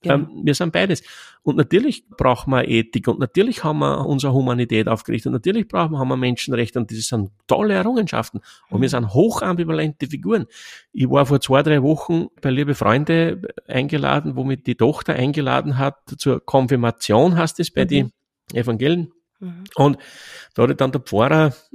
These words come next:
Speaker 2: ähm, eh lieb, ja, hat dann da geredet zu den, äh, Konfirmandinnen oder wie man dann sagt,
Speaker 1: Mhm.
Speaker 2: äh, die jetzt da gefirmt werden.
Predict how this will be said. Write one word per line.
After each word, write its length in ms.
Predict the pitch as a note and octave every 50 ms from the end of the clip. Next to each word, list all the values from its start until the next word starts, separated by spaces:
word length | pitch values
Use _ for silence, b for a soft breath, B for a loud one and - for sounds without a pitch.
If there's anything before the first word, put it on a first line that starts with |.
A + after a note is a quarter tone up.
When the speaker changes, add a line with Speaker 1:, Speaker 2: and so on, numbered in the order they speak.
| - -
Speaker 2:
ähm, 360 | C3 B2 B2 B2 B2 A#2+ A2 -
eh 160 | - - A2 C#3+
lieb, 360 | D3 B2+ C3 D#3+ F3 F3 -
ja, 240 | B2+ A2 C3+ D#3+ C#3+
hat 280 | C3+ B2 B2+ - -
dann 120 | B2+ B2 A#2
da 80 | B2+
geredet 440 | - - A2+ C3+ E3+ F3 E3+ E3 _
zu 100 | - C3+
den, 340 | - C3+ B2 B2 A#2 A2+ G2+ G2+ _ - -
äh, 260 | - - - - C3
Konfirmandinnen 960 | - - B2+ B2 B2+ A#2+ - C3 A#2 G#2+ G#2+ C3+ C#3 D3 C#3+ C#3+ C#3 C#3 C3+ C3
oder 240 | C3+ B2+ B2+ B2+ B2
wie 60 | C3
man 140 | D3 D3 C#3+
dann 120 | C3+ B2+
sagt, 320 | A#2+ - C3+ C#3 - - _
Speaker 1:
Mhm. 280 | G3 F#3 F#3 G3 G#3 - _ _ _
Speaker 2:
äh, 100 | - - -
die 100 | - C3+
jetzt 220 | C3 - - -
da 40 | B2
gefirmt 520 | A2 - G#2+ - - B2 C#3 D3 C#3+ C3
werden. 280 | C3 C3 C3 B2+ C3